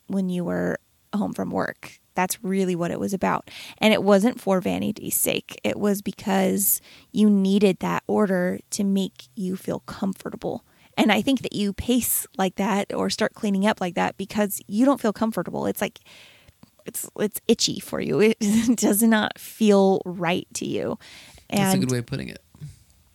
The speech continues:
Speaker 1: Hmm.
Speaker 2: It's true.
Speaker 1: Yeah. And I don't take, I took offense to it because I thought that it was, you know, n-, like a narrative of how you felt about me, like in the way I cleaned things or did things. And, you know,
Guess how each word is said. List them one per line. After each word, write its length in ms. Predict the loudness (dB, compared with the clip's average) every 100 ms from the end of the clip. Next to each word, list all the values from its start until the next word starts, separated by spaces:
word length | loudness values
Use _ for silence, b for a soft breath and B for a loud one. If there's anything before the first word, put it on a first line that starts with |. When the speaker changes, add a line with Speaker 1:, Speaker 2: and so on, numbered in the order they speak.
| -10
Speaker 1:
Hmm. 200 | -6 -6 -8 -14
Speaker 2:
It's 140 | -10
true. 260 | -6 -6 -6 _ _ _ 0
Speaker 1:
Yeah. 180 | 2 2 -4 _ -4
And 340 | 2 2 0 -8 -14 0
I 120 | 2
don't 220 | 2 0
take, 280 | -4 -6 -12 -20 B B B
I 240 | 6 8 6
took 220 | 4 4
offense 300 | 4 4 4
to 100 | 2
it 60 | 0
because 300 | 0 0 0
I 120 | -2
thought 220 | 0 -2 -2
that 140 | -4
it 180 | -2 0
was, 540 | 2 2 2 4 2 2
you 120 | 0
know, 220 | 2 0 -4 -6
n-, 180 | -6 -6 _
like 360 | -8 -8 -10 -20 _
a 100 | -4
narrative 540 | -2 -2 -2 -2 -2 0
of 140 | 0
how 380 | 2 4 4 2
you 180 | 0 -4
felt 280 | -2 -4 -2
about 320 | -2 -2 -6 _ -4
me, 520 | 0 2 2 2 -2
like 320 | -4 -6 -6 -8
in 160 | -6
the 80 | -4
way 240 | -2 -2
I 60 | -4
cleaned 380 | -4 0 2 2
things 300 | 0 0 -2
or 80 | -2
did 220 | -2 0
things. 280 | 2 0 -2 B B B
And, 200 | 2 2 2
you 120 | 4
know, 300 | 4 4